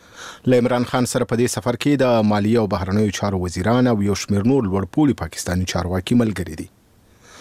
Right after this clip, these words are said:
په داسې حال کې چې پاکستان له اقتصادي بحران سره مخ دی،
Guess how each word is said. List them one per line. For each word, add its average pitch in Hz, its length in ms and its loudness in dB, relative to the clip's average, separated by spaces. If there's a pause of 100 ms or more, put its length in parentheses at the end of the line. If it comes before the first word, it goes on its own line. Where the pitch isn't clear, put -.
(460)
په 151 200 4
داسې 160 200 0
حال 156 100 -2
کې - 140 -4
چې - 100 -2
پاکستان 147 380 0
له 135 100 2
اقتصادي 127 400 0
بحران 117 380 0
سره 107 200 2
مخ - 200 -4
دی، 95 80 0